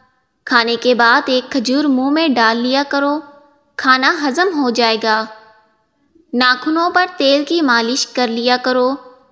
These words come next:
जोड़ और घुटने मजबूत होंगे और बुढ़ापा जल्दी नहीं आएगा।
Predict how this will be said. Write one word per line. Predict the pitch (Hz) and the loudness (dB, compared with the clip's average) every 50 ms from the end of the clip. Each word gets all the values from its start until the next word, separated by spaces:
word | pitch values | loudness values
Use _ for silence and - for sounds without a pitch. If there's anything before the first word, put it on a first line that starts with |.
| _ - | _ -8
जोड़ | 208 202 233 240 240 254 277 302 | -2 2 4 6 6 6 4 4
और | 302 294 294 262 | 4 2 0 0
घुटने | 233 247 240 247 233 233 240 285 | 0 -2 -2 -2 -2 -2 0 0
मजबूत | 285 262 240 208 190 196 226 233 269 - | 0 0 0 -2 -4 -4 -4 -4 -4 -4
होंगे | 285 269 254 247 247 247 247 247 277 285 - - - - _ _ _ _ _ - | -4 -4 -4 -4 -2 -2 0 -2 -2 -4 -8 -14 -20 -20 _ _ _ _ _ 0
और | 240 269 269 | 0 2 2
बुढ़ापा | 247 254 262 262 254 214 202 202 214 247 285 | 2 0 0 0 0 -2 -2 0 0 0 0
जल्दी | 247 226 226 220 220 220 262 269 | 0 0 0 0 0 0 0 0
नहीं | 254 262 277 311 330 320 | 0 0 0 0 0 0
आएगा। | 277 220 214 208 202 202 202 202 202 | 0 0 -2 -2 -2 -4 -4 -4 -6